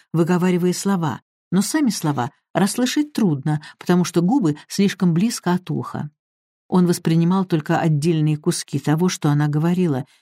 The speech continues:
и это было даже хорошо, потому что она так и не добралась до главного, до ответа на вопрос, который он прямо не задал, но который вытекал из той газетной вырезки, которую он ей показал.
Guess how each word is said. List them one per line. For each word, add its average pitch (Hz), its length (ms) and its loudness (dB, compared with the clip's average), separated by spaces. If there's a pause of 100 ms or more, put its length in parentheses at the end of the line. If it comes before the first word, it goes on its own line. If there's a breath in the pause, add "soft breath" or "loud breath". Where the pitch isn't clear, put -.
(140 soft breath)
и 160 60 0
это 160 180 0
было 165 200 2
даже 170 240 0
хорошо, 190 560 -2 (260 soft breath)
потому 185 300 2
что - 160 -2
она 185 220 0 (200 loud breath)
так 202 220 0
и - 20 4
не 196 120 2
добралась 196 500 0
до 190 160 0
главного, 139 680 -4 (300)
до 170 160 2
ответа 185 380 0
на 185 100 2
вопрос, 190 400 -2
который 185 400 0 (180 loud breath)
он 190 140 2
прямо 190 400 2
не 180 160 2
задал, 170 480 0 (240 soft breath)
но 170 100 2
который 190 340 0
вытекал 185 520 0
из 143 160 -2
той 175 120 0
газетной 165 500 0
вырезки, 175 520 0 (180 loud breath)
которую 180 440 0
он 180 160 2
ей 170 200 2
показал. 151 640 -4